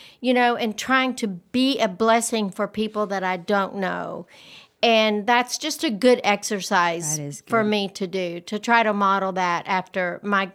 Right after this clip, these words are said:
Speaker 1: my dad. And my dad always called it, "Well, I'm just practicing the presence of God," you know, and it was really,
Speaker 2: What a
Speaker 1: he
Speaker 2: cool thing to
Speaker 1: believed it.
Speaker 2: say.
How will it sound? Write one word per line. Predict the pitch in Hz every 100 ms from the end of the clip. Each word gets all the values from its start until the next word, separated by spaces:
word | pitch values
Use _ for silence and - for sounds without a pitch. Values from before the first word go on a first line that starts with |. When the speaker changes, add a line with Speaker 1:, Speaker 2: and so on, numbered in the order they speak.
| _
Speaker 1:
my | 202 202 202
dad. | 180 247 311
And | 226 196 196
my | 202 202
dad | 180 220 277
always | 262 202 190
called | - - 214 254 220
it, | 175 -
"Well, | 208 226
I'm | 220 214
just | 233 -
practicing | 214 208 - - 202
the | 202
presence | 208 208 214 202
of | 214
God," | 226 233 175 _ _ - - - -
you | 233
know, | 214 208 214
and | 220
it | 214 202
was | 202 -
really, | 208 208 214 202
Speaker 2:
What | 185
a |
Speaker 1:
he | 220
Speaker 2:
cool | 247 170 180
thing | 185 196
to |
Speaker 1:
believed |
it. | 165
Speaker 2:
say. | 185 170 165